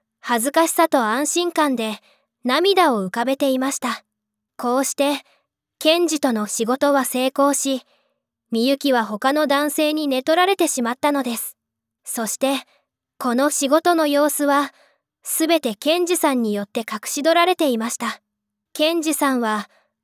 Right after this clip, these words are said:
その映像を見て、興奮と嫉妬の混じった感情を抱きながら、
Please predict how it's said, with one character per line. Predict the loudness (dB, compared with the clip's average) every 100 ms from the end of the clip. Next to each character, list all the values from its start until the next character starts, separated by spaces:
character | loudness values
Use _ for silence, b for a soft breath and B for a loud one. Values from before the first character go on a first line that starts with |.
| _
そ | -6 -2
の | 0 0
映 | 2 2
像 | 4 4 4
を | 2
見 | 0
て、 | 0 -2 -4 _ _ _ _ _ _
興 | 0 2 2
奮 | 2 -2
と | 0
嫉 | 0 0 -2
妬 | 0
の | 2 2
混 | 2 2
じ | 0
っ |
た | 0 -2
感 | 0 -2
情 | 0 0 2
を | 0
抱 | 0 -2
き | 0
な | -2 2
が | 2
ら、 | 0 -4